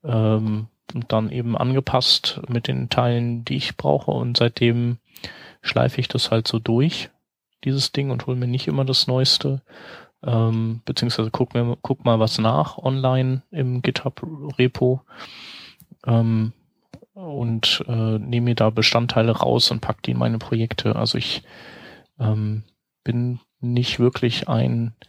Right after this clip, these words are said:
Boilerplate-Benutzer im Sinne, dass ich dann wirklich, äh, die Möglichkeiten alle ausfahre, sondern ich mach mir dann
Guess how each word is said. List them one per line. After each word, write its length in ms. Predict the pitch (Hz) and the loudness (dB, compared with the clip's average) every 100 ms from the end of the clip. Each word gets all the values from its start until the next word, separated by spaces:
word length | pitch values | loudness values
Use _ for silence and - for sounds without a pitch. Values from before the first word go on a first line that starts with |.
| - - - _ | -20 -20 -20 _
Boilerplate-Benutzer 2000 | 120 117 123 120 - - 117 117 - - - - 190 - 151 123 120 127 - 117 113 | 2 4 4 2 0 0 4 4 2 0 0 -10 -20 -20 -4 0 0 0 2 2 2
im 160 | 117 | 2
Sinne, 260 | 113 120 120 | 2 2 4
dass 220 | 117 113 | 2 0
ich 200 | 120 - | -2 0
dann 320 | - 113 113 | 0 2 2
wirklich, 500 | 117 - 120 - - - - - - _ - | 0 -2 -4 -2 -4 -8 -14 -14 -16 _ -2
äh, 260 | 110 110 | 0 0
die 140 | 110 113 | 0 0
Möglichkeiten 640 | 117 - - 123 120 - | 2 0 -2 -2 -2 -2
alle 340 | 117 113 117 | -2 0 2
ausfahre, 800 | 117 113 - - 117 110 113 120 - _ | 2 2 0 0 0 0 0 -2 -4 _
sondern 440 | - 120 113 113 110 _ _ - _ _ - - - _ _ | -10 -6 -4 -4 -8 _ _ -18 _ _ -20 -20 -20 _ _
ich 280 | 127 - - | -6 -6 0
mach 260 | 120 113 | 0 0
mir 160 | 120 113 | 2 2
dann 360 | 113 113 110 | 4 2 0